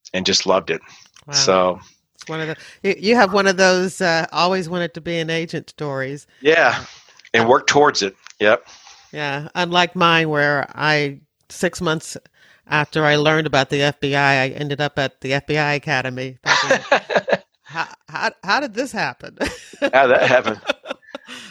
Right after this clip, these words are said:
Speaker 2: But I,
Speaker 1: Well
Speaker 2: uh, but as you can tell, I love being an agent. So
Speaker 1: Mm-hmm.
Speaker 2: a-, at the end, it all, it all, we all ended up in the, and we both ended up in the same place. All right,
Speaker 1: Well,
Speaker 2: last,
Speaker 1: yeah.
Speaker 2: yeah, last question. Not a last question. Um, last thing.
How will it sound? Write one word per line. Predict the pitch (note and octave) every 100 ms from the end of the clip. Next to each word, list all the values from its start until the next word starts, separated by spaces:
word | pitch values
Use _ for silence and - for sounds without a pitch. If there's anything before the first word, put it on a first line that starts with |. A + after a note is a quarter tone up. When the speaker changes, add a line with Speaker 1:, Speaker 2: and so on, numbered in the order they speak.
| -
Speaker 2:
But | F#3 F3+
I, | F3
Speaker 1:
Well | D#3+ C#3 C3
Speaker 2:
uh, | F3
but | G3
as | F3+ F#3+ A3+
you | A#3
can | C4 A#3
tell, | A#3+ C3+ C3+ F3 _
I | - D#3+ D#3 D3+
love | D3 E3 F3 D3+
being | E3 D3+ C#3+
an | C#3
agent. | C3+ C3+ C#3+ -
So | - D3 C#3 B2+
Speaker 1:
Mm-hmm. | A2 A#2+ E3+
Speaker 2:
a-, | D#3 -
at | F3 -
the | F3+
end, | F3+ E3+
it | D#3+
all, | D#3 D#3 -
it | D#3+
all, | D#3+ D#3 D3 _ _
we | C#3+ D#3+
all | D#3+ D#3
ended | D#3 D3+
up | D3+ D#3+
in | D3+
the, | C#3+ C3 C3
and | C3+ -
we | - D3
both | D#3+ D#3+ E3
ended | D#3 D3+
up | D#3 D#3
in | B2+
the |
same | B2+ C#3+ C3
place. | B2+ C3+ A#2+ G#2+ - - -
All | E3
right, | D#3+
Speaker 1:
Well, | C3
Speaker 2:
last, | F#3 A3 D3 - - _
Speaker 1:
yeah. | E3 C#3+ B2+
Speaker 2:
yeah, |
last | C3+ F3 C4 -
question. | A3 E3+ - A#2 F#2 _ _
Not | D#3 B2+
a |
last | B2 A2
question. | - A#2+ - - - - _
Um, | D3 D3 D3 _
last | E3 F3 - -
thing. | D3 A2 G#2+